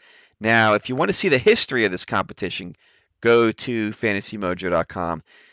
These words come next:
and you can actually look at the leaderboards from the, from the prior years and see who's had, you know, success and, and, and failure, if you will, um, in these drafts. And a lot of times,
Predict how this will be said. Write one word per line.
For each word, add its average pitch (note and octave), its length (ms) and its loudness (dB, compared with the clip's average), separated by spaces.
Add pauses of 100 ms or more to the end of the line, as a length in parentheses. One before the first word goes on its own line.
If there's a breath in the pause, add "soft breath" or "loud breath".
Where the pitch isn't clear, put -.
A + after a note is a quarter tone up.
(140 soft breath)
and D3 120 -8
you F3 80 -2
can D3+ 140 0
actually A2+ 540 0
look G#2 180 -4
at G2+ 80 -8
the - 80 -16
leaderboards F2+ 640 -4
from F2+ 160 -12
the, E2 120 -4 (120)
from G#2+ 240 -14
the F2 80 -4
prior E2+ 400 0
years D#2+ 420 -4
and D#2+ 140 -12
see F#2 240 -8
who's F#2 180 -12
had, E2 320 -2 (380)
you E2+ 80 -10
know, D#2 100 -8
success - 720 -2
and, D2 300 -12
and, C#2+ 320 -14
and C#2 120 -14
failure, E2 640 -4 (160)
if - 240 -14
you D2 120 -12
will, D2 280 -8 (400)
um, C2+ 360 -12
in F2 120 -10
these D#2 200 -12
drafts. D2 340 -4
And D#2+ 100 -10
a F#2 140 -8
lot C3 160 2
of B2+ 80 -2
times, A#2 500 -4